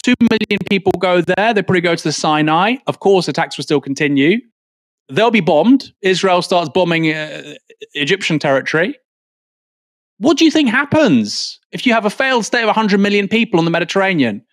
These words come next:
like Egypt? What do you think happens? The same people cheering all this on, who couldn't give a flying toss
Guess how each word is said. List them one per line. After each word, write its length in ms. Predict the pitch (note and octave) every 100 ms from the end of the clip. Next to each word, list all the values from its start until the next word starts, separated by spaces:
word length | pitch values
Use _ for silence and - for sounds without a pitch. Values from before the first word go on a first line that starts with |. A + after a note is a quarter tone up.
| _ _ -
like 220 | C#3 C#3
Egypt? 560 | G#3 E3 A2+ C#3+ - - _ _ -
What 140 | D4+
do 60 | D#4+
you 60 |
think 160 | E4 C#4
happens? 500 | C#4 D4+ C4+ F3+ B2+ - -
The 80 | A3+
same 260 | D#4 F4+
people 300 | D4 C#4+ F#3+
cheering 440 | F#3+ - F4+ F4 C#4+
all 120 | A#3
this 180 | G3+ -
on, 140 | D3+
who 120 | C#3+
couldn't 260 | E3 - D#4
give 120 | A#3
a 60 | E3+
flying 400 | G#3+ B3+ D4 A3+
toss 500 | - A3 F#3 -